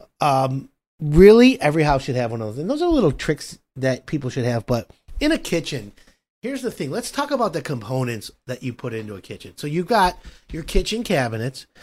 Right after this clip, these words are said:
which is really the focal point. But then you've got the c-, countertops, and you have the appliances. So right there you have cabinets, countertops, and appliances. What else is there? Will you be surprised? Today, even the faucet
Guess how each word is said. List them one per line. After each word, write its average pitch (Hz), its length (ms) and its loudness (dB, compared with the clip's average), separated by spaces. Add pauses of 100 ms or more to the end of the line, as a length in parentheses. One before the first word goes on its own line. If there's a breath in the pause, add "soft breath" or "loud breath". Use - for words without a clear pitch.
(160 loud breath)
which 196 160 -2
is 214 140 -2
really 320 180 0
the 135 320 0
focal 139 380 0
point. 95 260 -12 (180)
But 165 140 -10
then 285 140 2
you've 330 140 2
got 196 260 0 (260)
the 156 260 0
c-, 151 220 -4 (140)
countertops, - 680 -4 (580)
and 156 220 -4
you 220 80 -2
have 170 300 -2
the 165 80 0
appliances. 123 720 -8 (320)
So - 100 -14
right 226 180 -2
there 285 140 -4
you 269 80 4
have 247 180 2
cabinets, 220 540 -2
countertops, 170 420 -2
and 202 80 -4
appliances. 240 540 -6
What 135 140 -4
else 185 180 -2
is 254 100 -4
there? 139 180 -6 (260 soft breath)
Will 185 80 -6
you 214 80 -2
be 254 120 0
surprised? 214 500 -4 (680)
Today, 196 680 6 (640)
even 254 260 2
the 190 80 2
faucet - 800 2